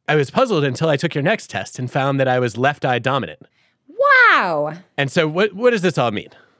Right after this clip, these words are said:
Speaker 2: I think it goes back to this idea I have that your hemispheres are kind of independent.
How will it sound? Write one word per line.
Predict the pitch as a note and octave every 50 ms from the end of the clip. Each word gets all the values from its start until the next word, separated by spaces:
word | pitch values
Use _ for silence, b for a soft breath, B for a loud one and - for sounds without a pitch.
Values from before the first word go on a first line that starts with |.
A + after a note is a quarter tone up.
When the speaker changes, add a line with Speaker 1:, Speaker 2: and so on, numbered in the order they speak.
| b b b b b b b b b b b b b b b b b b b b
Speaker 2:
I | - B3
think | B3+ F#4 G4 F#4
it | B4+ B4
goes | - C4+ A#3 A#3 E3+
back | E3 - C#3+ F3+ G3+ G#3+ -
to | - - F#3+ E3+ E3+ - _ _ _ _ _ _ _ _ - - - _ _ _
this | F3+ G#3+ A3 A3 -
idea | G3+ F#3+ F3 F#3+ F#3+ F#3
I | F#3
have | F#3+ G3+ F#3 F3+
that | E3 F3 D3+
your | F3 F3+ A#3 C#4+
hemispheres | A#3+ A#3+ G3 F#3+ F3+ - - F#3 E3+ E3 D#3+
are | D3+ D3
kind | - F#3+ F3+ F3
of | D#3+ D#3+
independent. | D#3+ D#3 D3+ - - F#3+ F3+ F3 C#3+ C3 B2 G#2+ - - -